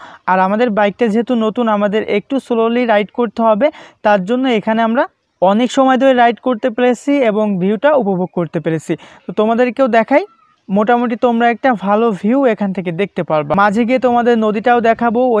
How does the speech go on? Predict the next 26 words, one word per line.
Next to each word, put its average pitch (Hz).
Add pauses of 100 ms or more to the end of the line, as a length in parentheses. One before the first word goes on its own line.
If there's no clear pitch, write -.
(140)
এখন 196
আমরা 269
মোটামুটি 254
সেতুর 254
উপরে 240
চলে 247
আসছি, 240
এই 233
সাইডের 214
ভিউটা 240
তোমরা 233
দেখো, 208 (420)
অনেক 220
জোস। 240 (420)
তো 220
ধীরে 214
ধীরে 254
আমরা 269
সেতুর 247
মাঝের 214
দিকে 233
চলে 233
আসলাম। 240
তোমরা 208
এখান 208
থেকে 226